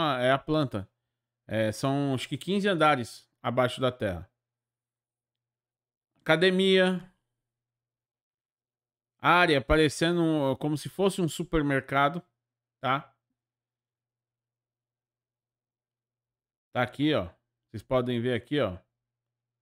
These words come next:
Já tem, ó, uma das moradoras doou duas mil e seiscentas garrafas de vinho de seu restaurante para abastecer o bar. Então, só vinho ali já tem duas mil e seiscentas garrafas.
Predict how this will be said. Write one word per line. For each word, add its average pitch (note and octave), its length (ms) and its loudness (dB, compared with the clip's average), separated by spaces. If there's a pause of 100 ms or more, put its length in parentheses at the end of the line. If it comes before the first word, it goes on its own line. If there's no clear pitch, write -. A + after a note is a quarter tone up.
(800)
Já C3+ 160 2
tem, E3 220 0
ó, C3+ 160 4
uma D#3 160 4
das E3 160 4
moradoras E3+ 560 4
doou E3 300 4
duas D#3+ 400 2
mil F#3+ 240 -2
e A3+ 80 0
seiscentas F3+ 600 -2
garrafas D#3 560 0
de F3 140 -8
vinho E3 480 -4 (840)
de C3+ 160 -4
seu F3 200 2
restaurante E3+ 720 0
para E3+ 220 2
abastecer D#3+ 640 0
o F3+ 40 -4
bar. C3 380 0 (520)
Então, E3+ 160 0
só G#3 260 2
vinho G3 340 -2
ali F3+ 220 2
já G3+ 120 -2
tem G#3 160 -6
duas F#3+ 400 0
mil G3+ 220 -4
e A#3 40 -2
seiscentas G#3+ 480 -4
garrafas. D3 720 -2